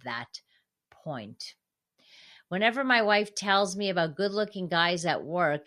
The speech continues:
and describes them as really good-looking, uh,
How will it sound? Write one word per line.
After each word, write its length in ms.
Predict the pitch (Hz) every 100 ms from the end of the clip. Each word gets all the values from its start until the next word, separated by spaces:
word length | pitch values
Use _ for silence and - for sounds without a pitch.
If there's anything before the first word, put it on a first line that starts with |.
| -
and 220 | 151 151
describes 640 | 151 - - 170 175 185
them 160 | 175 180
as 220 | 156 147
really 320 | 156 185 190
good-looking, 1160 | 156 170 147 139 165 202 202 147 123 139 180 202 _ _ _ _ _ _ _ -
uh, 360 | 139 135 131